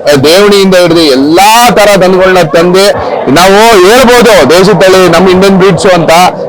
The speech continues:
ನಮ್ಮ ಬಾಸ್ ಅದನ್ನ ಫೀಲ್ ಮಾಡ್ತಾರೆ, ತಂದು ಇಟ್-, ಇಡ್ತಾರೆ. ಆಮೇಲೆ ಇದು ನಮ್ಮ ಇಂಟೆನ್ಸ್, ಇದನ್ನೆಲ್ಲ, ಇದ್ರದ್ದೆಲ್ಲ ಮೇಂಟೆನೆನ್ಸ್ ಅನ್ನೋದ್ಕಿಂತ ಮೇಡಮ್, ಅದಕ್ಕೆ ಕೊಡೋ ಕಾಳಜಿ, ಅದಕ್ಕೆ ಕೊಡೋ ಇಂಟ್ರೆಸ್ಟ್,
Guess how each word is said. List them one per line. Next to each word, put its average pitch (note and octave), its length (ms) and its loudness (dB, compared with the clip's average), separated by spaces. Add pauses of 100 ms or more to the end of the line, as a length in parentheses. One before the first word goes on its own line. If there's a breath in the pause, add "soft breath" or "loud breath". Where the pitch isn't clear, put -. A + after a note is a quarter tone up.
ನಮ್ಮ C3 120 0
ಬಾಸ್ E3+ 280 0
ಅದನ್ನ E3+ 280 0
ಫೀಲ್ F3+ 440 0
ಮಾಡ್ತಾರೆ, F3+ 460 0
ತಂದು D#3+ 340 0
ಇಟ್-, D#3+ 400 -2
ಇಡ್ತಾರೆ. E3+ 500 0
ಆಮೇಲೆ F#3 720 0
ಇದು E3 120 0
ನಮ್ಮ D#3+ 260 0
ಇಂಟೆನ್ಸ್, F#3+ 560 -2 (280)
ಇದನ್ನೆಲ್ಲ, D#3+ 400 0
ಇದ್ರದ್ದೆಲ್ಲ F#3 540 2
ಮೇಂಟೆನೆನ್ಸ್ A3+ 640 0
ಅನ್ನೋದ್ಕಿಂತ G#3+ 480 0
ಮೇಡಮ್, G#3 580 -4
ಅದಕ್ಕೆ E3+ 340 0
ಕೊಡೋ G3 360 0
ಕಾಳಜಿ, G#3 600 0
ಅದಕ್ಕೆ F3+ 220 0
ಕೊಡೋ F#3+ 320 0
ಇಂಟ್ರೆಸ್ಟ್, G3+ 580 0